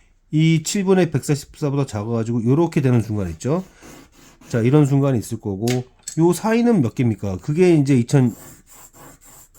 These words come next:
년 구월 문제였는데, 이때 네 개가 나오고요. 이때 두 개가 나오고, 이때 세 개가 나오고, 그 다음부터는 계속 뭐다? 계속 두 개씩밖에 안 됩니다.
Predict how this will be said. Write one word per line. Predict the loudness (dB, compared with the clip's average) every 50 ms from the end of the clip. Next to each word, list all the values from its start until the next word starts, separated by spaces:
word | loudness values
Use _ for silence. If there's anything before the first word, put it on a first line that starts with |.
| -20 -20 -20 -6 -4 -4 -2 -2 -2 0 2
년 | 0 0
구월 | 2 2 2 2
문제였는데, | 2 -2 -2 -4 -4 -4 -4 -2 -4 -4 -6 -8 -20 -20 _
이때 | -2 -2 -2 -2 _ _ _ 2 2 2
네 | 2 0 0
개가 | 0 0 -2 0 0
나오고요. | 0 0 -2 -4 -4 -4 -4 -4 -4 -4
이때 | -6 -10 -12 _ 0 0 0 0
두 | -2 -6 -4
개가 | -2 -2 0 0 0
나오고, | 0 0 -2 -4 -4 -4 -2 -2 -2 -2 -4 -8 _ _ _
이때 | -8 -8 -8 -10 _ -2 -2 -2 0
세 | -2 -2 -2 -2 -2
개가 | -2 -4 -2 0 0
나오고, | 2 2 2 2 2 2 2 2 2 2 0 -2 -4 _ _ _
그 | -12 -8
다음부터는 | -6 -4 -4 -2 -2 -4 -6 -6 -8 -6 -4 -2 -2 -4 -4 -6 -8 -10 -12 -12 -14 _ _ _ _ _
계속 | -12 -10 -8 -6 -4 -6 -6 -6
뭐다? | -8 -12 -12 -12 -14 -16 _ _ _ _ _ _ _ _ _ _ _ _ _ _
계속 | _ -16 -6 -4 -2 -2 -2 -4 -8 _ _ _ _ _ _ _ _ _ _ -20 -20 -20 _
두 | -12 -8 -8
개씩밖에 | -6 -8 -8 -14 -18 -18 -14 _ -8 -8 -8 -8
안 | -12 -10
됩니다. | -8 -8 -8 -8 -10 -16 -20